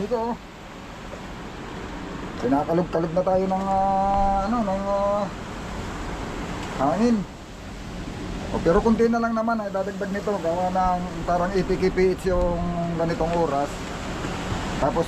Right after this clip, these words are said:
ah, magiging one hundred K P H. Yung bugso na yon, mga amigo.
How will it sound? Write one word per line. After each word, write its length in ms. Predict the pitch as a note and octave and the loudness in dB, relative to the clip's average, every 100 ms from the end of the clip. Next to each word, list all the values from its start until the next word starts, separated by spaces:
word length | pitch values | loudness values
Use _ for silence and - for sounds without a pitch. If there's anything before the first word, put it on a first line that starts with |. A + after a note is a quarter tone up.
| D#3 | 2
ah, 720 | D#3+ D#3+ D#3 D#3+ D#3+ D#3+ D#3+ D#3+ | 4 6 6 6 6 6 4 2
magiging 380 | D#3+ E3+ E3 E3 | 0 2 2 0
one 160 | E3+ | 0
hundred 240 | D#3+ D#3+ D#3+ | -2 -4 -6
K 100 | E3+ | -8
P 160 | - D3+ | -6 -8
H. 80 | D3 F3 | -6 -6
Yung 160 | E3+ | -4
bugso 320 | F3+ F3+ G3 | -4 -2 -2
na 160 | F3+ F3 | -2 0
yon, 160 | F#3 E3+ | 0 0
mga 220 | D3+ D#3+ | -4 -6
amigo. 340 | D#3+ D#3+ E3+ | -6 -8 -8